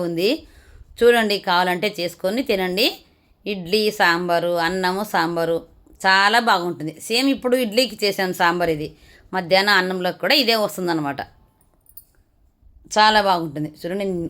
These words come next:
కొద్దిగా అలా పట్టుకొని నడుస్తున్నాను నెమ్మది. నా కాలు ఫ్రాక్చర్ అయింది కదండి, ఈ ఆగస్టు ఫస్ట్కి త్రీ మంత్స్ అయిపోయింది. నా కాలు అయితే విరిగిపోయి పాదం, కుడి పాదం అయితే ఎముకలు అయితే విరిగిపోయాయి అన్నమాట.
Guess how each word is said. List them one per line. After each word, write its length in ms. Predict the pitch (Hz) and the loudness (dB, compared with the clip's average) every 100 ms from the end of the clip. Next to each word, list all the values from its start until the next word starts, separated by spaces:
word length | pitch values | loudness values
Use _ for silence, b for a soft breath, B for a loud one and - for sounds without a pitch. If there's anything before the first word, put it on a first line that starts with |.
| - | -8
కొద్దిగా 340 | 156 147 156 170 208 - | -8 -4 -4 -4 -6 -8
అలా 120 | 160 156 | -8 -4
పట్టుకొని 360 | 175 180 196 196 | -6 -2 -2 -2
నడుస్తున్నాను 400 | 175 165 165 165 | -4 -6 -4 -4
నెమ్మది. 340 | 156 160 156 151 165 | -4 -4 -6 -4 -6
నా 60 | 170 | -2
కాలు 180 | 175 190 | 0 0
ఫ్రాక్చర్ 320 | 180 170 - 170 | -4 -6 -6 -6
అయింది 140 | 170 160 | -4 -4
కదండి, 280 | 160 190 349 415 b b b b b b _ _ _ _ 185 | -4 0 0 -2 b b b b b b _ _ _ _ -6
ఈ 20 | 202 196 180 | 0 4 4
ఆగస్టు 340 | 185 190 - 190 | 2 -2 -6 -8
ఫస్ట్కి 400 | 170 - 190 311 311 _ | -8 -6 -2 -2 -4 _
త్రీ 120 | - 175 175 | -6 -2 -2
మంత్స్ 240 | 170 165 | -2 -2
అయిపోయింది. 500 | 180 170 175 170 165 180 196 | -2 0 -2 0 -2 -4 -6
నా 60 | 156 | -4
కాలు 220 | 175 156 170 | -2 0 0
అయితే 180 | 156 190 196 | -4 -4 -4
విరిగిపోయి 600 | 170 165 160 156 151 170 339 - 202 | -4 -6 -6 -6 -4 -4 -4 -4 -2
పాదం, 300 | 175 320 - 285 | 0 0 -4 -4
కుడి 160 | 190 190 | -4 0
పాదం 320 | 185 180 180 170 | 2 2 0 -4
అయితే 180 | 165 240 196 | -6 -4 -4
ఎముకలు 340 | 180 165 175 | -4 -4 -4
అయితే 180 | 160 196 311 339 b b b b b _ _ _ _ _ _ _ - _ _ - _ - _ _ _ _ - 180 | -2 -2 -4 -6 b b b b b _ _ _ _ _ _ _ -20 _ _ -20 _ -20 _ _ _ _ -10 -4
విరిగిపోయాయి 500 | 185 160 180 160 156 | -4 0 2 2 2
అన్నమాట. 300 | 156 147 | 0 -2